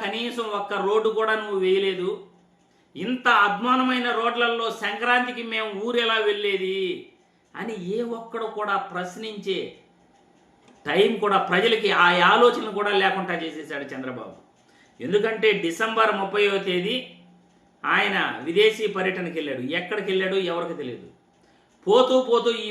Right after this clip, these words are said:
పక్క రేవంత్ రెడ్డిని గిల్లేసి వెళ్ళాడు. రేవంత్ రెడ్డిని ఏం గిల్లాడు అంటే రాయలసీమ ఎత్తిపోతల పథకం పనులు నిలిచిపోవటం అది నా ఘనతే అని నువ్వు అసెంబ్లీలో చెప్పు. ఎవరు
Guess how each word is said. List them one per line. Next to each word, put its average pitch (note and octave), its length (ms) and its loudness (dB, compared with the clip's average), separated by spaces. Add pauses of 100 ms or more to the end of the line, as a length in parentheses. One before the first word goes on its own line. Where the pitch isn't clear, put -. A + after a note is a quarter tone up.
పక్క G#3+ 180 2
రేవంత్ A3 480 2
రెడ్డిని G3+ 320 -2
గిల్లేసి G#3 340 2
వెళ్ళాడు. D#3 340 -4 (960)
రేవంత్ B3 500 2
రెడ్డిని A#3 240 -2 (160)
ఏం A3+ 160 6
గిల్లాడు G#3+ 460 0
అంటే F3 240 -4 (920)
రాయలసీమ A#3 720 2 (120)
ఎత్తిపోతల A3 540 0
పథకం G#3 440 -2
పనులు G3+ 380 0 (840)
నిలిచిపోవటం A3 840 0
అది G3+ 240 2
నా F#3+ 200 2
ఘనతే G#3+ 420 0
అని G3+ 240 -2
నువ్వు G3 220 -4
అసెంబ్లీలో G3+ 560 0
చెప్పు. F3+ 360 -4 (1800)
ఎవరు A#3+ 340 6